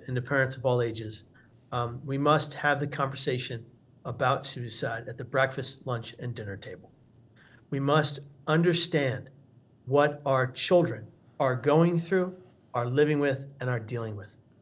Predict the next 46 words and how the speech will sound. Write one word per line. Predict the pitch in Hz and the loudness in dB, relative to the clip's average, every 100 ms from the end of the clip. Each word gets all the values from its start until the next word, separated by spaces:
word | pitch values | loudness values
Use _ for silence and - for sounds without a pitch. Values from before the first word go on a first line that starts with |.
| _ _ _ | _ _ _
And | 135 131 | -6 -4
the | 131 | 0
only | 151 180 180 | 4 6 6
way | 175 | 4
to | 156 | 2
do | 127 131 | -2 -2
that | 120 113 - - | -2 -4 -10 -10
is | 120 | -10
to | - - | -8 -2
ask | 131 131 - | 2 2 -2
the | 135 | -2
questions | - 120 - 123 107 - - | 2 2 0 -10 -12 -12 -8
I, | 123 - | -8 -6
I | 113 - - _ - | -8 -8 -18 _ -8
promoted | 123 113 107 107 | -4 -4 -6 -6
earlier. | 107 113 87 - _ _ _ _ _ _ _ _ _ _ | -4 -6 -10 -18 _ _ _ _ _ _ _ _ _ _
You | 165 135 | 2 6
have | 151 185 202 | 6 6 8
to | |
ask | 190 185 | 6 6
the | 170 | 2
questions | 175 139 - - 127 - | 2 2 0 -8 -8 -6
or | 131 | -6
you | 110 123 151 | -4 -2 4
will | 156 | 4
not | 147 139 139 | 4 2 4
know. | 127 117 113 - - | 2 2 0 -6 -2
They | 127 | 2
will | 135 151 | 4 4
not | 147 143 | 4 2
put | 143 | -6
the | 131 | -6
thought | - 139 135 | 2 2 2
in | |
someone's | - 143 120 - | -2 -4 -4 0
mind | 143 151 | 4 4
who's | 139 127 | 2 0
not | 131 117 | 0 0
already | 107 107 | 0 -2
thinking | - 170 170 | 0 2 4
about | 156 147 | 6 6
it. | 139 | 4
That | 110 | -4
is | 113 104 | -8 -6
a | |
myth. | 113 170 165 | 4 6 4